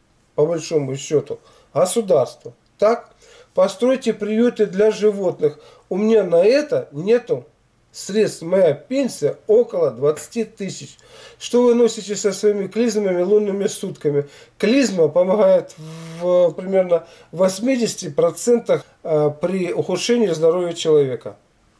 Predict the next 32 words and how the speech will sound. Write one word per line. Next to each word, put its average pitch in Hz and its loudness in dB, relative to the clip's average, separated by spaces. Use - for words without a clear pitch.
Это 180 2
выведено 170 -4
не 175 -8
мной, 202 0
а 151 0
древними. 123 -6
Да? 214 0
Лунные 240 4
сутки, 196 -14
пожалуйста, 185 0
вы 196 -2
можете 170 -8
их 190 -10
не 170 -10
читать, 202 -2
не 165 -6
смотреть, 175 -2
сюда 175 0
не 165 -6
заходить, 160 0
даже 190 0
это 196 -2
радио 190 2
не 185 -8
слушать. 220 -4
В-, 160 -12
в-, 147 -20
практически 190 -4
сейчас 165 -2
в 185 -8
любом 185 -2
радио 240 2